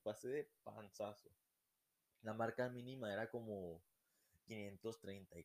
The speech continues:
cuatro, treinta y seis, no recuerdo bien. Así estuvo baja, estuvo muy baja. Era una puntuación que era para que todos la pasaran. <laughs> Y lo que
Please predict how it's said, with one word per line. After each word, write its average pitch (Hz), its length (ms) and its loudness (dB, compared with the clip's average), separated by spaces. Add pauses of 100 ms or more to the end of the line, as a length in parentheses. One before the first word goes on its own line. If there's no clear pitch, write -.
cuatro, 110 680 0
treinta 92 440 -10
y 82 100 -8
seis, 110 680 2
no 98 160 -4
recuerdo 98 520 2
bien. 110 360 2
Así 107 260 -2
estuvo 151 600 10 (920)
baja, 104 460 0
estuvo 110 340 -2
muy 113 360 2
baja. 95 400 6
Era 98 260 2 (600)
una 113 180 2
puntuación 107 800 0 (960)
que 110 400 6 (260)
era 123 240 4 (100)
para 101 340 6
que 92 120 2 (120)
todos 131 360 6
la 117 160 0
pasaran. 90 480 0
<laughs> - 800 -20
Y 127 280 0
lo 113 260 4
que 85 320 -6